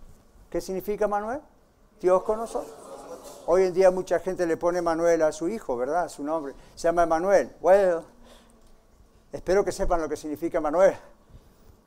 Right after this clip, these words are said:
Pero las profecías del Antiguo Testamento decían, "La Virgen va a dar a luz un hijo". ¿Y lo dio o no? Ya. ¿Y cómo lo llamó?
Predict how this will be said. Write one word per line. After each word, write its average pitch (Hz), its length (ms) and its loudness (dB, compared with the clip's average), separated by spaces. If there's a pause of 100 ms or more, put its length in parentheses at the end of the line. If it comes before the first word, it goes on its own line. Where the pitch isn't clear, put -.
(380)
Pero 190 180 2
las 185 120 4
profecías 180 580 6
del 233 120 8
Antiguo 214 300 0
Testamento 196 560 -2
decían, 185 340 4
"La 165 120 8
Virgen 226 480 0
va 202 200 10
a 202 60 4
dar 190 260 8
a 202 40 2
luz 170 240 -4
un 226 140 -4
hijo". 151 400 -4 (560)
¿Y 196 100 0
lo 214 160 10
dio 262 280 12
o 196 120 8
no? 147 180 -2 (640)
Ya. 240 380 8 (460)
¿Y 202 120 -2
cómo 247 280 8
lo 226 100 6
llamó? 185 280 4